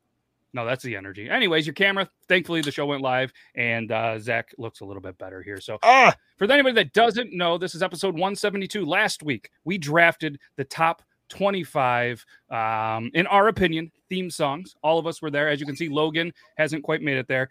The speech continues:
Speaker 1: As you can see, producer Zach has been, it's a hu-, hundred seventy-second episode. He hasn't figured out where the ringer is on this
Speaker 2: Oh
Speaker 1: phone.
Speaker 2: my God.
Speaker 1: But he can do it now.
Speaker 2: It is
Speaker 1: Maybe he'll do it
Speaker 2: just,
Speaker 1: in the office.
Speaker 2: it is just
Speaker 1: Anyways,
Speaker 2: This is
Speaker 1: uh,
Speaker 2: gross producer Zach day.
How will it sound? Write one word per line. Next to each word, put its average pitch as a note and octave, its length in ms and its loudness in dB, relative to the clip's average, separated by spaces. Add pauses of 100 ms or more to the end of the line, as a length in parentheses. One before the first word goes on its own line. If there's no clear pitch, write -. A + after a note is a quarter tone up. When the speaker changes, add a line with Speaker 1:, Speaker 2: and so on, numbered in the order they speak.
(140)
Speaker 1:
As D3+ 140 0
you D3+ 60 -6
can D3+ 120 -4
see, D#3 240 -8
producer D3 400 -6
Zach C#3+ 300 4 (220)
has B2 100 -10
been, D3+ 180 0
it's C#3+ 140 -6
a E3+ 60 -2 (180)
hu-, F3+ 60 -2 (600)
hundred G#3 240 0
seventy-second F3 420 2
episode. E3 280 0
He D#3+ 40 2
hasn't C#3 200 -4
figured D3+ 160 4
out C#3+ 160 2
where D3+ 160 2
the C#3 100 -4
ringer C3+ 320 -2
is B2 180 -4
on A#2+ 120 -6
this C#3 140 -10
Speaker 2:
Oh D3 100 -6
Speaker 1:
phone. A#2+ 100 -6
Speaker 2:
my - 80 -14
God. - 540 -20
Speaker 1:
But G3 100 6
he G3+ 100 6
can G#3 120 2
do A#3 140 4
it G#3+ 80 6
now. F#3 340 4 (240)
Speaker 2:
It C3+ 80 -6
is D3 80 -4
Speaker 1:
Maybe D3 60 0
he'll D3+ 100 2
do C#3 160 0
it - 20 -2
Speaker 2:
just, D3+ 60 -2
Speaker 1:
in D3 60 -4
the C#3+ 80 0
office. B2+ 260 -2
Speaker 2:
it D3 60 -8
is F3 120 -10
just A3+ 100 0
Speaker 1:
Anyways, F#3+ 1000 0 (200)
Speaker 2:
This C#3+ 120 -16
is E3 60 -8
Speaker 1:
uh, E3+ 340 4
Speaker 2:
gross A2 160 -12
producer A2+ 420 -18
Zach B2 320 -14
day. F#2+ 120 -20